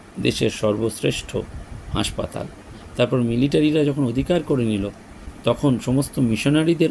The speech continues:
ওরা তাড়িয়ে দিল এবং ভারতবর্ষে তখন ওনাকেও চলে আসতে হলো।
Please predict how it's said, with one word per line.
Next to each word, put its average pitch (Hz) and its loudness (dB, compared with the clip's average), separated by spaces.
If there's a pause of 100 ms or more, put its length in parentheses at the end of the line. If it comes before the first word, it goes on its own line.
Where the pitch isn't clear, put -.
ওরা 123 0
তাড়িয়ে 104 0
দিল 101 -4 (420)
এবং 123 4
ভারতবর্ষে 110 0 (440)
তখন 120 2
ওনাকেও 110 2
চলে 110 2
আসতে - -4
হলো। 90 -6